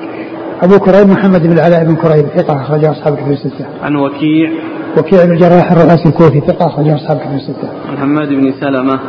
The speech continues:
Speaker 1: حماد بن سلمة، ثقة، أخرجه البخاري تعليقا ومسلم وأصحاب السنة.
Speaker 2: عن أبي المهزم.
Speaker 1: المهزم وهو يزيد بن سفيان، وهو مق-، وهو متروك، أخرج له
Speaker 2: أبو داود والترمذي وابن ماجه.
Speaker 1: أبو داود والترمذي وابن ماجه.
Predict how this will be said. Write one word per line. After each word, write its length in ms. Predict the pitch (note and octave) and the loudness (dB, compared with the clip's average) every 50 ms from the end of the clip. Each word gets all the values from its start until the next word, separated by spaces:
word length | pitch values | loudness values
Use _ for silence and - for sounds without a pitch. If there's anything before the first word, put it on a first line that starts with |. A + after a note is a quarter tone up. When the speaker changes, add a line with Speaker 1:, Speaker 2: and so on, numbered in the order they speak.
| - - | -8 -6
Speaker 1:
حماد 240 | E3+ E3+ F#3 F#3+ F3+ | -2 0 2 2 2
بن 120 | E3+ E3+ | 0 0
سلمة، 340 | D#3 - F#3 F3 E3 D#3+ D3 - | 0 0 0 0 2 0 -2 -2
ثقة، 180 | G3 - - E3 | -2 -2 0 -2
أخرجه 280 | C#3+ C#3 D#3 D#3+ D#3+ | -2 0 0 2 2
البخاري 300 | D#3+ D3+ D3+ E3 E3 E3 | 2 2 0 0 0 0
تعليقا 380 | D#3+ D#3+ D3+ D#3 E3+ F3+ F3 E3+ | 0 0 0 2 2 2 2 2
ومسلم 400 | D#3+ D#3+ D#3 E3 D#3+ - E3+ D#3+ | 0 2 0 0 0 -2 -2 -2
وأصحاب 280 | D#3 C#3+ - - D3+ D3 | -2 -4 -4 -4 -6 -6
السنة. 300 | D3 - - C#3+ C3 A2+ - - - - - | -4 -6 -6 -6 -6 -8 -10 -12 -12 -10 -8
Speaker 2:
عن 140 | C3+ C#3 C#3 | -6 -6 -6
أبي 160 | C#3+ C#3+ D3 | -4 -4 -2
المهزم. 720 | D3 D3 C#3+ C3+ C3+ C#3+ C#3+ C#3 C3 B2+ C3+ C#3+ D3 D3 D3 - - - - - - | 0 0 0 0 0 0 -2 -2 -2 -2 0 0 0 0 -2 -4 -8 -8 -8 -6 -4
Speaker 1:
المهزم 520 | E3 D#3 E3 D#3+ D#3 D3+ F3+ F3+ E3+ F#3 F3 | -4 -2 0 0 0 0 0 0 0 0 0
وهو 120 | E3 D3 | 2 2
يزيد 340 | D#3+ D#3+ D#3 D3 E3+ F3+ D#3+ | 2 2 2 2 0 0 0
بن 120 | D#3 D#3+ | 0 -2
سفيان، 400 | D#3+ - D#3 C3+ D#3 D#3 D3 D#3+ F#3+ - - - - - - - - - - - | -2 -2 -2 -2 0 0 0 -2 -4 -6 -10 -12 -12 -12 -12 -12 -12 -10 -2 0
وهو 240 | D#3+ D#3 C#3 C#3+ D#3+ | 0 0 2 0 0
مق-، 220 | D#3+ D#3 D#3+ - | 0 -2 -2 -2
وهو 480 | - F#3+ F3 D#3+ D3 D#3+ D#3+ D#3 D#3 E3 | 2 2 2 2 4 2 2 2 0 0
متروك، 440 | C#3+ E3 D#3+ - - F3 E3 - - | 0 -2 -2 0 2 2 2 2 0
أخرج 320 | C#3 B2 - D#3 D#3 D3+ | -4 -4 -2 -2 0 2
له 320 | D#3+ D#3 D3+ D3 F3+ G#3 A3+ - - | 2 2 2 2 0 -2 -2 -6 -6
Speaker 2:
أبو 160 | C#3+ B2+ C3 | -4 -4 -2
داود 300 | C3 C3 B2+ C3 C3+ C#3 | -2 -2 -2 -2 -2 -2
والترمذي 400 | C3+ B2+ B2 - C#3+ C3+ C3+ B2+ | -2 -4 -4 -4 -2 -2 -2 -2
وابن 180 | B2+ A#2+ A#2+ A#2+ | -2 -4 -4 -4
ماجه. 200 | A#2+ A2+ A2 F#2+ - - - - | -4 -6 -6 -8 -10 -12 -8 -6
Speaker 1:
أبو 160 | - D3+ D#3 D#3+ | -4 0 0 2
داود 260 | D#3 E3 F3 F3+ E3 | 2 2 2 2 2
والترمذي 420 | E3 D3+ - F3 F3 F3 E3+ D#3+ | 0 -2 -2 -2 0 0 2 2
وابن 140 | D#3+ D#3 D#3 | 2 2 0
ماجه. 300 | D3+ D3+ C#3+ C#3+ C3+ A#2+ | 0 -2 -4 -4 -6 -8